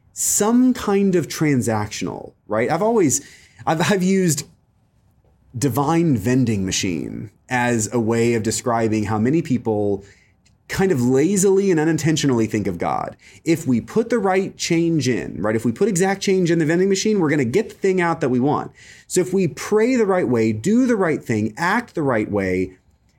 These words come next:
then we're gonna get out the kind of experience, the kind of life that we really want. That is the root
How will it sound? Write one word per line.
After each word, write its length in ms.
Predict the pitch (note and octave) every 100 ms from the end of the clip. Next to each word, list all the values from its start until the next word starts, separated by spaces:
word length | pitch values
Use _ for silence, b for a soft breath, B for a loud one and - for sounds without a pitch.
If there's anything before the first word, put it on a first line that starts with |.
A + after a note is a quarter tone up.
| _
then 220 | C3+ G#3+
we're 80 | G3
gonna 320 | G3+ F3 A#2 - _
get 180 | G#3+ A#3+
out 520 | A3+ A#3 D#3 - - - _ _
the 100 | -
kind 360 | C#3+ E3 F3 E3+
of 340 | D#3+ B2 G#2+ - _
experience, 720 | D3 C#3 - E3 D#3+ A2 F2+ -
the 80 | C#3+
kind 240 | D#3+ F#3
of 120 | B2
life 640 | A2+ A2 E3 B2+ G#2+ - - B B
that 160 | C3
we 100 | C3+
really 280 | B2 C3+ A#2+
want. 340 | A2+ C#3 D#2+ - B B
That 320 | C3+ G3+ C4+
is 160 | G#3+ B2
the 100 | A#2
root 680 | A2 D#3+ D4 B2 F#2 -